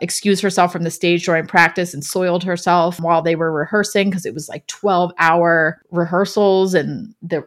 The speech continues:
it was just a lot of yelling and unsafe be-, unsafe, uh, environments. The dance captain supposedly was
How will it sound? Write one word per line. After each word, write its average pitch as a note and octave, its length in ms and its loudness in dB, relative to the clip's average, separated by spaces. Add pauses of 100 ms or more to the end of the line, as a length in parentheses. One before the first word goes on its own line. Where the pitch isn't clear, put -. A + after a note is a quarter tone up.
it E3+ 120 -6
was F3 160 -10
just B3 180 -10
a G#3+ 60 -2
lot E3 240 2
of D3+ 100 -2
yelling D#3 480 -2
and C#3+ 300 -10
unsafe D#3+ 480 -2 (160)
be-, E3+ 420 -10
unsafe, F3 540 0 (100)
uh, D#3+ 260 0
environments. D#3 920 -2
The E3+ 100 0
dance G3 480 4
captain G#3 500 2
supposedly G3+ 680 2
was D#3+ 400 0